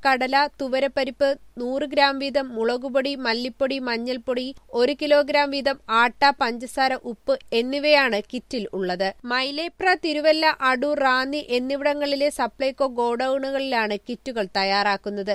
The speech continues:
കിറ്റുകളുടെ വിതരണം ഇരുപതിന് മുമ്പ് പൂർത്തിയാക്കാനാണ് നിർദ്ദേശം. എയ്ഡഡ് പ്രീ പ്രൈമറി കുട്ടികളെ ഒഴിവാക്കി.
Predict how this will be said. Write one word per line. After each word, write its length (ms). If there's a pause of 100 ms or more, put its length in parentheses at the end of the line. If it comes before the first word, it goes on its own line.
(140)
കിറ്റുകളുടെ 580
വിതരണം 460 (120)
ഇരുപതിന് 460
മുമ്പ് 320
പൂർത്തിയാക്കാനാണ് 920
നിർദ്ദേശം. 600 (280)
എയ്ഡഡ് 480
പ്രീ 220
പ്രൈമറി 480
കുട്ടികളെ 500 (140)
ഒഴിവാക്കി. 600